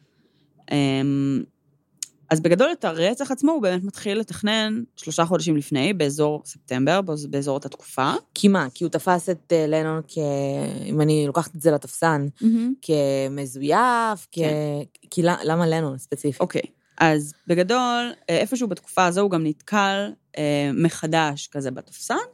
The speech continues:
Speaker 1: ובספר נוסף שנכתב על לנון.
Speaker 2: מהמם.
Speaker 1: והספר הזה, אמ, בעצם היה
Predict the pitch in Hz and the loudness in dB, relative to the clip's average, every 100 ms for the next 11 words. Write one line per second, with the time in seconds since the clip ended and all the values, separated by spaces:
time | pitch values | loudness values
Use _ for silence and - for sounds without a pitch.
0 | _ - - - _ - 247 339 240 269 | _ -20 -20 -20 _ 2 2 2 -2 -4
1 | 294 254 196 302 - 180 - 185 185 170 | -4 -6 -2 -4 -2 -4 0 0 2 2
2 | 151 151 143 139 123 120 131 - _ - | 2 2 0 0 -2 -4 -8 -14 _ -10
3 | - 170 160 147 156 294 339 359 226 180 | 0 2 4 0 0 -2 -2 -4 -2 0
4 | 165 160 170 - - 147 143 143 143 139 | 0 2 -2 -4 -2 0 0 0 -2 -2
5 | 135 135 - _ _ _ _ _ - - | -2 -4 -6 _ _ _ _ _ -20 -6
6 | 170 160 156 185 175 170 151 156 156 156 | 2 2 2 2 2 2 2 2 2 0
7 | 151 151 | 0 -2